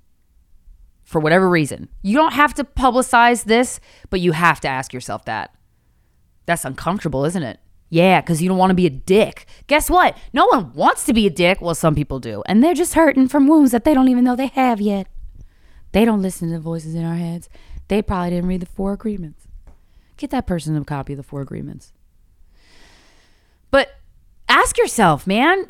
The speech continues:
J-, be, white people, um, it, it, it, it, I, I'm, I'm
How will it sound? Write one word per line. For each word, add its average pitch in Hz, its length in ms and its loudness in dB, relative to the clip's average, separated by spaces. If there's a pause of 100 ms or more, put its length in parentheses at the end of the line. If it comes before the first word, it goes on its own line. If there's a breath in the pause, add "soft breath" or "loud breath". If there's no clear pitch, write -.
(100)
J-, 226 100 -8
be, 240 460 2 (100)
white 220 460 0
people, 494 500 -2
um, 254 460 2 (100)
it, 247 220 -2
it, 233 200 -2
it, 226 360 0
it, - 140 -20 (140)
I, 185 240 2
I'm, 185 280 -2
I'm 185 220 -2